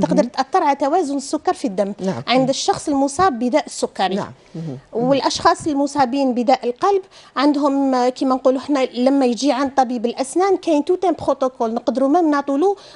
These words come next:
Speaker 1: مضادات حيوي-، آه، مضا-، يعني دي زانتيبيوتيك،
Speaker 2: مهم.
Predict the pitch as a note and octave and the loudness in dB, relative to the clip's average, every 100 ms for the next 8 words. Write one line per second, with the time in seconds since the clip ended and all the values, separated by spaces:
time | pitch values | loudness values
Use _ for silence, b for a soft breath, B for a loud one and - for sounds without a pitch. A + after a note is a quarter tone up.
0 | B C4 B3+ C4 A3+ G4 F#4+ - D#4+ C4+ | B 0 2 2 2 2 0 -2 0 0
1 | C#4+ B3 A#3 B3 B3+ C4 A#3+ A#3+ B3 C4+ | 0 2 2 2 2 2 2 0 2 2
2 | A#3+ B3 D#4+ G4+ D#4+ A3+ A3 - F#3 E3 | 2 2 0 0 -2 0 -2 -4 -10 -6
3 | D3+ | -6